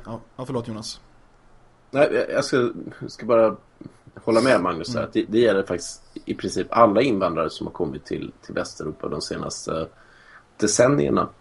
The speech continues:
Speaker 2: eh, de senaste två generationerna i princip. De, eh,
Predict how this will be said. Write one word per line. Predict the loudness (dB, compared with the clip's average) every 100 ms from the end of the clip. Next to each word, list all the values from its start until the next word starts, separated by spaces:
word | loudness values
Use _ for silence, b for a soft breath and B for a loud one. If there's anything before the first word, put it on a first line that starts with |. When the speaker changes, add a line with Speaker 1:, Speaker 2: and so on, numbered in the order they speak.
| -14
Speaker 2:
eh, | -6 -4
de | -2 2
senaste | 4 4 2 -6
två | 0 4
generationerna | 6 6 4 6 6 8 6 4
i |
princip. | 0 -2 0 -2 6
De, | 8 10 8 b b b b b b 4
eh, | 8 8